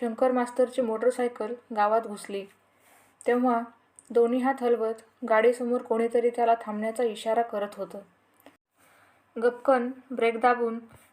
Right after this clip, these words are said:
त्याने आपली फटफटी थांबवली. लाईट गेली जणू. या खेड्यात एकदा का लाईट गेली की माहेराला गेलेल्या बायकोसारखी लवकर येत नाही, तो स्वतःशीच पुटपुटला. हेडलाईटच्या उजेडात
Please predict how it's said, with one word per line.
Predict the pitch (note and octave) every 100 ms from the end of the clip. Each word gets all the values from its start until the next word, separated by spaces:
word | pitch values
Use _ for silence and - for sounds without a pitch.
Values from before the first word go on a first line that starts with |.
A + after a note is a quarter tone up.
| _ -
त्याने | A3 A#3+
आपली | B3 B3
फटफटी | C4 A#3+ A#3+ A#3 B3 B3
थांबवली. | A3+ G#3+ A3 G#3 G#3 - _ _ _ _ A#3+
लाईट | A3+ A3 A#3
गेली | A#3+ A#3+
जणू. | A3+ A3 G#3 G3 G#3+ _ -
या | G#3 G#3+
खेड्यात | G#3+ A#3 A3+ A3 - -
एकदा | F#3+ - A3
का | B3
लाईट | B3 A#3 A3+
गेली | A#3 A#3+
की | A#3+ A#3 A3 - -
माहेराला | A3+ G3 A3 A3+ A#3
गेलेल्या | A3+ A3+ A3+ A#3
बायकोसारखी | A3 G#3 G#3 A#3 A#3 - G#3 A3+ G#3+
लवकर | G#3 A3 A3+
येत | G#3+ G#3+
नाही, | G3+ G3 F#3 _ _ _ _ _ A#3+
तो | B3+ A#3+ B3 -
स्वतःशीच | A#3 A3 A3 A3 B3+ -
पुटपुटला. | A3+ A3+ A3+ A3 G#3 G3 - _ _ _ _
हेडलाईटच्या | A3 G#3+ A#3 A#3+ A#3 B3+
उजेडात | A#3 A#3 A3 G#3+